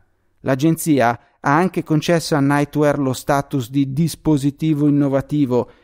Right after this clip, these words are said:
in inglese breakthrough, che suona ancora meglio, che consente una revisione più rapida dei dispositivi progettati per il trattamento di patologie potenzialmente letali o irreversibilmente debilitanti.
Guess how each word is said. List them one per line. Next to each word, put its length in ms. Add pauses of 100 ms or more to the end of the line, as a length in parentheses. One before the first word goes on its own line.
in 140
inglese 500
breakthrough, 800
che 100
suona 340
ancora 440
meglio, 560 (460)
che 140
consente 440
una 160
revisione 540
più 240
rapida 560
dei 180
dispositivi 760
progettati 800 (380)
per 160
il 140
trattamento 720
di 120
patologie 800
potenzialmente 840
letali 640 (420)
o 300
irreversibilmente 1300
debilitanti. 880